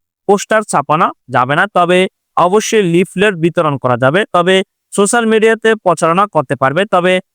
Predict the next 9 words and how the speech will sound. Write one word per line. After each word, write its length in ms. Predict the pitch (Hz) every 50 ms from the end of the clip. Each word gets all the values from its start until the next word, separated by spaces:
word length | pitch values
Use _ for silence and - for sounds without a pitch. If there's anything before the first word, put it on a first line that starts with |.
| _ -
যাতে 340 | 117 156 160 170 - 208 196
কোনো 200 | - 208 208 214
ধরনের 320 | 202 214 208 208 208 190
গুজব 380 | 151 143 151 170 170 202 214 196
ছড়াতে 440 | - - 180 151 156 170 - 196 170
না 240 | 139 131 131 135
পারে 280 | 135 - 151 165 202 233 - _ _ _ _
সেজন্য 380 | - - 180 170 196 202 196 202
বাংলাদেশ 440 | 190 151 147 156 170 170 180 190